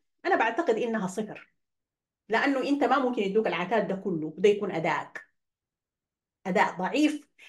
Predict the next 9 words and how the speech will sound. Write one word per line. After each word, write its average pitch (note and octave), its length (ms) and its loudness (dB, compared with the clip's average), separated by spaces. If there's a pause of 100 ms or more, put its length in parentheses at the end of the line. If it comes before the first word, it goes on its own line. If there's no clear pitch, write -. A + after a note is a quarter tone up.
(160)
أداء G#3 440 2 (480)
آه، E3 480 -4 (1900)
ما E4+ 120 6
في A#4 140 6
حاجة. E3+ 140 -8 (840)
عندهم B4 180 6
فكرة. - 300 0 (1700)
ها؟ D#4 400 2
ناس C#4+ 720 2